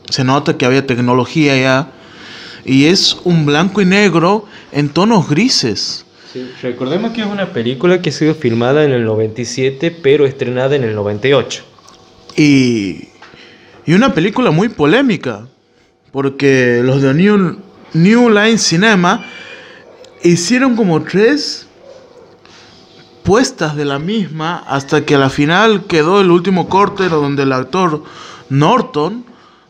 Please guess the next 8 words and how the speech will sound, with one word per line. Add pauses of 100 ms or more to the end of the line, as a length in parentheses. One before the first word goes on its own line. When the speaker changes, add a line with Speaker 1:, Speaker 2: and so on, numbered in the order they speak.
(120)
Speaker 1:
tuvo
que (300)
coproducirla (180)
para (300)
que
salga
a
flote.